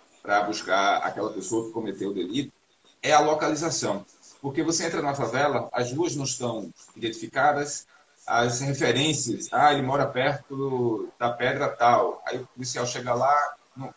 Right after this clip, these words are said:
tem dificuldade de achar a pedra, tem dificuldade de achar a árvore de referência. E quando, quando você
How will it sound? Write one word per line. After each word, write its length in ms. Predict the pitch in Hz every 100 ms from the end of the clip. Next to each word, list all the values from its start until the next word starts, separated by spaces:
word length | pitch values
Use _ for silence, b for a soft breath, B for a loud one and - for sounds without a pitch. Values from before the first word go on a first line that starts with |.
| _
tem 100 | 131
dificuldade 500 | 120 127 117 120 120
de 60 | 113
achar 200 | - -
a 40 |
pedra, 320 | - 143 131
tem 120 | 120
dificuldade 460 | 120 120 123 - 113
de 60 | 113
achar 140 | 117 95
a 80 |
árvore 340 | 113 131 113 113
de 60 |
referência. 560 | 113 - - 147 - - _ _ _ - _ _ _
E 80 | 151
quando, 240 | - 185 190
quando 180 | 196
você 520 | 175 175 180 160 143